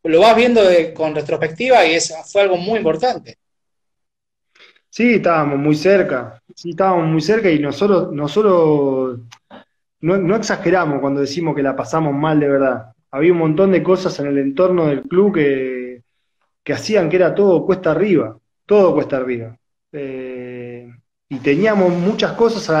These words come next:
Speaker 2: alcance de la mano que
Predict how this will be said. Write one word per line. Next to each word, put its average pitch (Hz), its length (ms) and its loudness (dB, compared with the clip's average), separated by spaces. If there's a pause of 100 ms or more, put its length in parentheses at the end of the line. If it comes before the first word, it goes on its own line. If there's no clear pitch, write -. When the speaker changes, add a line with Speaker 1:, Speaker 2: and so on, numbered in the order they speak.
Speaker 2:
alcance 202 340 -2
de 180 60 4
la 165 160 2
mano 220 440 0 (680)
que 131 1400 0